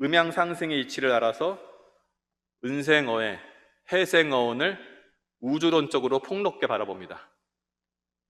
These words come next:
주산 소-, 송도성 종사님은 후진들에게 "은생어의 해생어원을 우주론적으로 폭넓게 보아라"라고 말씀하셨습니다.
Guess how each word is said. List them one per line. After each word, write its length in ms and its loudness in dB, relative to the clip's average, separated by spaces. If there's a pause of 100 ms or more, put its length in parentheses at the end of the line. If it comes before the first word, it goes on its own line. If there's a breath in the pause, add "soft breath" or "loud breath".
(1080)
주산 380 2
소-, 140 -12 (140)
송도성 880 -2 (400)
종사님은 680 -6
후진들에게 760 -4 (1040)
"은생어의 680 0 (640)
해생어원을 1040 0
우주론적으로 880 0
폭넓게 600 -2
보아라"라고 680 -4
말씀하셨습니다. 840 -16